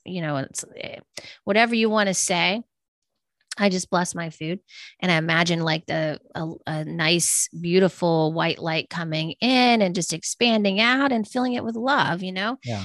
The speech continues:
Speaker 1: And then you're bringing it into your body in a very graceful way, rather than, um, like, a lot of people who experience food sensitivities, they might have a lot of anxiety around the food they're eating. And this translates into how you assimilate it and digest it. So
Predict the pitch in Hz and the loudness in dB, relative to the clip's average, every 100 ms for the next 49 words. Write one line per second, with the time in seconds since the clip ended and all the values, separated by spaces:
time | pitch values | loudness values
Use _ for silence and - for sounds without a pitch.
0 | 95 226 262 285 254 269 262 254 - 254 | -6 0 2 4 4 2 2 0 0 0
1 | - 240 202 208 220 240 220 208 208 202 | -2 -2 0 0 2 0 -4 -4 -4 -2
2 | 220 214 180 165 208 233 - 214 190 165 | 0 0 -2 -6 -4 -4 -2 -2 0 2
3 | 160 165 190 196 202 202 190 185 180 180 | 0 0 0 0 -2 -2 -2 -4 -6 -10
4 | - 175 175 170 170 - 175 - 170 185 | -6 -4 -4 -4 -6 -6 -8 -6 -4 -2
5 | 190 185 202 185 180 180 - - - - | -2 -2 -4 0 0 0 -6 -20 -20 -20
6 | _ _ - 196 165 - 202 175 - 208 | _ _ -2 -2 0 0 0 0 0 2
7 | 196 - 180 196 180 - 190 196 196 190 | 2 0 -4 -4 -4 -2 0 0 -2 -2
8 | 180 185 185 196 202 196 202 214 220 208 | -4 -4 -4 -2 -4 -4 -2 0 0 -4
9 | - 220 196 190 262 320 185 170 175 170 | -4 -4 0 0 2 2 2 2 0 -2
10 | 165 - 170 165 147 120 170 160 160 175 | -4 -6 -6 -4 -6 -4 -6 -6 -6 -4
11 | 214 - - - 170 208 202 202 208 202 | -2 -2 -6 -6 -4 -2 0 -2 -2 -4
12 | 196 180 190 190 196 180 - 190 185 180 | -4 -4 -2 -2 -2 -4 -4 -4 -4 -2
13 | 175 - 175 170 160 165 190 - 135 - | -2 -4 -6 -6 -4 -2 -4 -4 -8 -8
14 | - 175 170 | -6 -2 -2